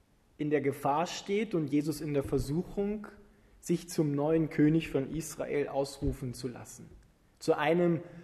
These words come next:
politischen Führer, der die verhassten Römer aus dem Land wirft und die Herrschaft Davids, den Thron Davids wieder aufrichtet.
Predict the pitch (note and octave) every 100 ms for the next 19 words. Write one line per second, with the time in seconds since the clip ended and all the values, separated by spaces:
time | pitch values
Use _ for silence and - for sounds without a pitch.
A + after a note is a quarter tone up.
0 | - - E3 E3 A#3 A3 G#3 - D#3+ C3+
1 | - - E3 G3+ A3 G#3+ A3 F#3+ D#3+ D#3+
2 | D#3+ D#3+ D#3 D3 D#3+ - D3+ C3 D3 F3
3 | D#3+ C#3+ D3 - C#3+ C3 B2 D3+ D3+ -
4 | B2+ B2+ B2+ - - - - - - -
5 | - C#3 C3 B2+ C#3 - F#3+ F3+ - -
6 | - - - - - - - - B2 C#3+
7 | D3+ E3+ E3+ - C3+ B2+ C3+ D3 D3 B2
8 | C3 C#3+ C#3 C#3+ C#3 - B2+ B2+ - A2+
9 | - - - -